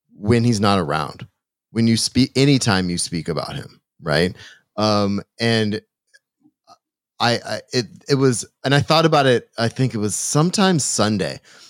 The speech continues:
'cause they, they came up Friday night. Um, and I thought about sometime Sunday, I was like,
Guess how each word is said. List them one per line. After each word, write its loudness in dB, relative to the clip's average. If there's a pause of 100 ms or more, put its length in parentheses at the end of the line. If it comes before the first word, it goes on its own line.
(220)
'cause -4
they, 4
they 0 (120)
came -2
up -4
Friday 0
night. -2 (120)
Um, -4 (140)
and -2 (400)
I -2
thought 2
about 2
sometime 0
Sunday, 2
I 2
was -2
like, -6